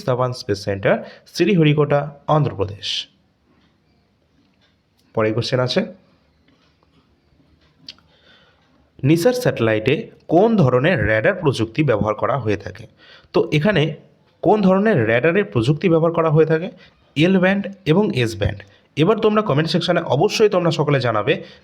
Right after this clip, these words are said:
যারা যারা ক্লাস দেখছো, এর মধ্যে এস ব্যান্ড এবং এল ব্যান্ডের মধ্যে কোনটা আমাদের ভারতীয় মহাকাশ সংস্থা ইসরোর মাধ্যমে নির্মাণ করা হয়েছে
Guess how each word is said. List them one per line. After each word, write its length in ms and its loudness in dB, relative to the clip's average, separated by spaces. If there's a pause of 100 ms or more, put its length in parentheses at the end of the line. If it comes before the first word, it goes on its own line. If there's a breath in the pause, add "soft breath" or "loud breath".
যারা 200 0
যারা 180 -2
ক্লাস 280 -2
দেখছো, 280 -2 (380 loud breath)
এর 160 4
মধ্যে 280 2 (220)
এস 180 2
ব্যান্ড 220 2 (120)
এবং 280 2
এল 180 0
ব্যান্ডের 360 0
মধ্যে 200 0 (180)
কোনটা 400 0 (240)
আমাদের 360 0 (100)
ভারতীয় 420 -2
মহাকাশ 340 0
সংস্থা 340 -2 (160)
ইসরোর 380 2
মাধ্যমে 340 0
নির্মাণ 320 0
করা 180 -6
হয়েছে 300 -10